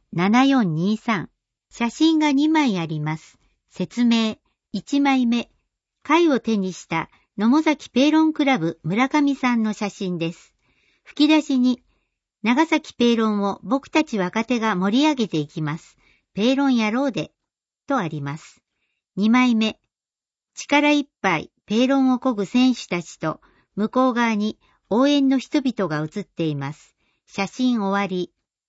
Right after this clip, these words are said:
九月六日まで、没後五十年、野口弥太郎、色の探求者、前期展。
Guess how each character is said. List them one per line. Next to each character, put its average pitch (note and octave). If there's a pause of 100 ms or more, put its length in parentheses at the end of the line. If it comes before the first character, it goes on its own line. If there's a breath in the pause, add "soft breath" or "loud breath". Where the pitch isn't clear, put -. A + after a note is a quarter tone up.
(300)
九 D#4
月 D#4
六 G3
日 B3+
ま A#3+
で、 F3 (460)
没 A3+
後 D#4
五 B3+
十 C#4+
年、 F3 (180)
野 C4+
口 D#4
弥 F#3+
太 F3+
郎、 D#3+ (400)
色 B3+
の D#4
探 B3
求 A#3+
者、 - (220)
前 A#3+
期 -
展。 D#3